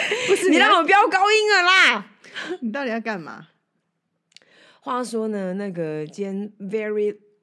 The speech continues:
Speaker 2: early morning，我们那个，呃，很，很，就是人烟很稀薄的脸书呢，A Z 说说姐就有人讯息我们，他就说他是台南的听友，台南听友来报道。
Speaker 1: 很棒，谢谢你。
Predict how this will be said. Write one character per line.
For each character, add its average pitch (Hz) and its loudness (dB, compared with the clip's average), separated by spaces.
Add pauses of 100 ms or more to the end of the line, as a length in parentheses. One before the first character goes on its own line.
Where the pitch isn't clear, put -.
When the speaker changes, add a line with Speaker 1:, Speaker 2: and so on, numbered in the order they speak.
(100)
Speaker 2:
early 190 -4
morning， 165 -6
我 160 -8
们 151 -8
那 170 -6
个， 139 -10
呃， 87 -16 (680)
很， 160 -6
很， 160 -10 (260)
就 220 -8
是 233 -2
人 190 -2
烟 208 -2
很 202 -2
稀 185 -6
薄 151 -6
的 147 -6
脸 139 -6
书 160 -8
呢 139 -6 (100)
，A 175 0
Z 170 -2
说 151 -4
说 156 -2
姐 143 -6
就 190 -4
有 139 0
人 135 -8
讯 156 -6
息 131 -6
我 123 -6
们， - -12
他 202 0
就 202 2
说 175 0
他 349 -2
是 196 -2
台 151 -4
南 151 -2
的 147 0
听 147 -2
友， 127 -2 (340)
台 180 0
南 196 4
听 190 4
友 160 4
来 135 0
报 135 -2
道。 92 -4 (360)
Speaker 1:
很 175 -2
棒， 196 0
谢 202 0
谢 185 -2
你。 160 -4